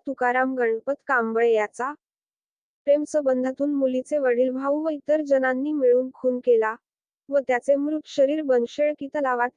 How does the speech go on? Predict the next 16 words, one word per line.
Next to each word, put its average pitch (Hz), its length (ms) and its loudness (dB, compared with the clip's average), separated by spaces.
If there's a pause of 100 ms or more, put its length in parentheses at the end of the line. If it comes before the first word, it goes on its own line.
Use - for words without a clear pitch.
टाकले 247 380 -2
असल्याची 240 560 -4
तक्रार 233 360 -4 (500)
पोलीस 302 380 2
ठाणे 277 280 4
उदगीर 262 440 0
ग्रामीण 277 500 0
यांना 262 320 0
तीस 269 300 -6
मे 320 100 0
दोन 277 260 4
हजार 254 360 0
चोवीस 262 420 2
रोजी 262 280 4
दिली 262 260 0
आहे. 220 260 -2